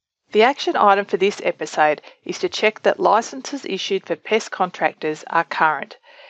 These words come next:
It is the requirement of the majority of the G F S I standards that only trained personnel are used in the chemical pest control application. I had two of my clients audited last week,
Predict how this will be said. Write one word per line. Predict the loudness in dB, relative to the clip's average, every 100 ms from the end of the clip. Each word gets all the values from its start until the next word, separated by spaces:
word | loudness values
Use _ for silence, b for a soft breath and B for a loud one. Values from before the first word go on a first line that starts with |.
| B
It | 0 0
is | 0
the | -2
requirement | -2 -4 0 2 2 2
of | -4 -6
the |
majority | -6 -6 -2 4 4 4 0
of | -2
the | -4
G | -4 0 0
F | 0
S | -6 -4
I | 0 0
standards | -2 -2 0 0 -4 -6 -20 B B B
that | 0 2
only | 2 2 -2
trained | -6 0 0 0
personnel | 0 -2 -2 -2 0 2
are | 2
used | -2 -4 -2 -2 -2
in | -8 -8
the |
chemical | -6 -4 -2 -2 -4
pest | -2 -4 -4
control | -12 0 2 2
application. | -2 -4 -2 0 0 -2 -10 -12 -20 _ _ _ _ _ _ _ _ _ _ _ _ b b b
I | 0
had | 4 4 2
two | -4 -4
of | 0
my | 0
clients | 0 0 2 2 -2
audited | -6 -6 -6 0
last | 4 4 0 -8
week, | -8 -8 -12